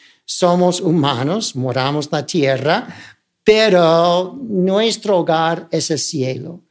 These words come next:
y nuestra morada es el cielo. Pero los que prefieren decir, "No, no me importa el cielo,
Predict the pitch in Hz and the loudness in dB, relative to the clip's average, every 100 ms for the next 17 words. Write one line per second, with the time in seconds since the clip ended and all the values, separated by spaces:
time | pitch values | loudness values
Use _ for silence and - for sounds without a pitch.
0 | _ _ _ _ _ 185 170 165 196 220 | _ _ _ _ _ 2 4 4 2 0
1 | 214 208 190 175 160 160 170 170 175 - | -2 -2 0 0 0 0 0 -2 -6 -6
2 | 160 147 151 127 - 135 135 127 131 - | -4 -4 -4 -6 -6 -2 -2 -4 -8 -14
3 | _ _ _ _ _ - 214 190 170 196 | _ _ _ _ _ 0 4 4 4 4
4 | 254 262 220 190 190 185 180 180 196 180 | 2 2 0 0 2 0 2 0 2 0
5 | 170 - 165 147 160 180 170 160 180 185 | -2 0 -2 0 0 0 0 0 -2 -2
6 | 175 190 196 190 151 - 170 170 147 143 | -2 -2 -2 0 -4 -2 0 2 0 -2
7 | - | -8